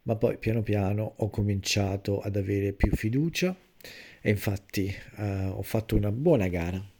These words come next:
direi un'ottima gara fino a circa ventiquattro, venticinque, ventisei chilometri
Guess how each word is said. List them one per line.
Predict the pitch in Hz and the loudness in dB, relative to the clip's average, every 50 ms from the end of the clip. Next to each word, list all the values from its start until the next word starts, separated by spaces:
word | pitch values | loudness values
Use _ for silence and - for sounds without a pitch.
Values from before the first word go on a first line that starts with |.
| _ _ _ - _ _ _ _ _ _ | _ _ _ -20 _ _ _ _ _ _
direi | 101 107 139 139 127 110 | -4 0 2 2 4 2
un'ottima | 113 127 165 185 180 - 139 120 95 | 2 2 0 -2 -2 -2 0 0 0
gara | 92 87 85 78 90 92 | 0 0 -2 -2 -4 -6
fino | - - - 110 101 98 95 90 | -6 -6 -6 -4 -2 -2 -2 -2
a | 87 85 | -2 -4
circa | 90 - - - 117 107 - - - 92 90 92 - - - - - - - - - - - - _ _ - | -4 -4 -4 -4 -4 -4 -6 -6 -4 -4 -2 -2 -6 -10 -18 -20 -20 -20 -20 -20 -20 -20 -20 -20 _ _ -2
ventiquattro, | 107 104 101 95 - 113 104 - 107 104 98 95 - - 107 104 | 0 0 0 -2 -4 -6 -2 0 2 2 2 0 -2 -4 -4 -2
venticinque, | 98 101 101 98 98 - 90 - - 107 101 101 101 101 98 - 104 98 98 98 98 | -2 -2 -2 -2 -4 -4 -4 -2 -2 -2 -2 -2 -2 -4 -2 -2 0 0 2 2 0
ventisei | 101 104 101 95 - 101 - - 101 98 | 0 0 -2 -2 -2 -2 0 2 0 0
chilometri | 95 - 107 104 104 98 98 101 107 104 - - 120 131 135 | 0 0 0 2 2 2 2 2 0 0 0 -2 -4 -4 -6